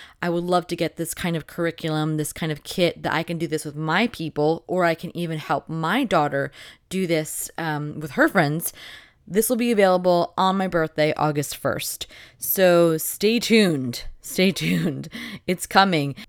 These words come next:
August first, it will be available for sale. So back to the, the mom with young kids who's working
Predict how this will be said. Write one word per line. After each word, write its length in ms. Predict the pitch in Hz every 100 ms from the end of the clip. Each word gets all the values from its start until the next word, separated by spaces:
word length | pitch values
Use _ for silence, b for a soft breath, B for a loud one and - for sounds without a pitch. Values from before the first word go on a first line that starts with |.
| _
August 440 | - 196 208 208 -
first, 340 | 185 185 - -
it 140 | 185
will 200 | 175 175
be 260 | 160 175 170
available 800 | 170 156 160 156 151 156 151 147 -
for 480 | - 151 151 147 151
sale. 640 | - - - 147 139 85 -
So 220 | - 240
back 280 | 240 254 -
to 420 | - 254 233 220 -
the, 540 | 175 185 175 170 -
the 360 | 175 175 175 165
mom 500 | 170 175 180 175 175
with 160 | 165 160
young 240 | 170 165
kids 340 | - 175 160 -
who's 220 | 160 143
working 580 | 156 170 - 170 165